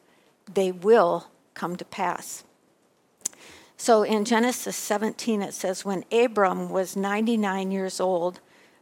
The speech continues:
the Lord appeared to Abram and said to him," here again, we see the Lord's interaction on a personal level with Abram. He is speaking to him, and Abram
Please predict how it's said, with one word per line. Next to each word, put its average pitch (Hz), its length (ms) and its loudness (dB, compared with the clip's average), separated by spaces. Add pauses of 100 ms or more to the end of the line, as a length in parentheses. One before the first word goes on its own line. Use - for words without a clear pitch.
the 208 120 2
Lord 214 440 4
appeared 240 600 0
to - 120 -6 (180)
Abram 190 320 0
and 180 220 -6
said 208 340 -2
to 185 60 -4
him," 151 280 -10
here 220 280 0
again, 214 400 -2 (280)
we 190 140 -4
see 214 500 -2
the 190 180 -2 (140)
Lord's 208 440 2
interaction 226 880 0
on 185 160 -2
a 175 60 -4
personal 220 600 0
level 185 480 2 (300)
with 185 260 -4
Abram. 185 460 -4 (960)
He 214 160 -4
is 180 240 -4
speaking 226 560 0
to 226 120 0
him, 226 440 0 (500)
and 180 520 -2 (140)
Abram 202 460 0